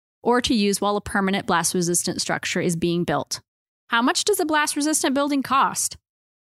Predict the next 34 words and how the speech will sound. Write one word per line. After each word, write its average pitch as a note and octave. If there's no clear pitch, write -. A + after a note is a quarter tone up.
Because G#4
there D#5+
are A#4
so C#4
many C#4+
variables A3
and A3+
options G3
with A#3
blast-resistant G#3+
structures, F3+
there's C#4+
no D#4+
easy A#3+
way F3
to -
answer G3+
about E3+
its D#3+
cost. -
It A#3+
will C4+
depend G#3
on G#3
if F#3
a A#3
structure G#3
is G3+
a F#3+
blast-resistant G#3+
leased F#3+
building C#4+
or C4
sale F3